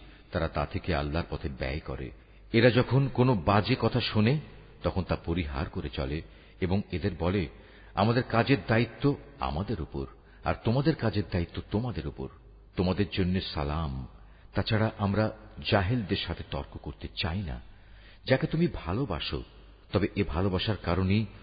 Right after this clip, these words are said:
তুমি তাকে হেদায়েত দান করতে পারবে না। তবে হ্যাঁ, আল্লাহ তাআলা যাকে চান, তাকে অবশ্যই তিনি হেদায়েত দান করেন। তিনি ভালো করেই জানেন কারা এ হেদায়েতের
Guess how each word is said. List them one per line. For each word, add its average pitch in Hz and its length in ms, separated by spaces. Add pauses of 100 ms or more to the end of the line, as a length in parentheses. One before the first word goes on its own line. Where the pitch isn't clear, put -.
(120)
তুমি 131 140
তাকে 127 220
হেদায়েত 104 360 (140)
দান 90 180
করতে 131 320
পারবে 87 360
না। 76 180 (560)
তবে 64 220
হ্যাঁ, 60 140 (460)
আল্লাহ 80 260
তাআলা 98 200
যাকে - 300
চান, 98 380 (440)
তাকে - 200
অবশ্যই 76 540
তিনি 80 220
হেদায়েত 73 460
দান 73 200
করেন। 65 260 (560)
তিনি 80 160
ভালো 78 300
করেই 117 340
জানেন 82 380 (440)
কারা 92 260
এ 85 240
হেদায়েতের 78 420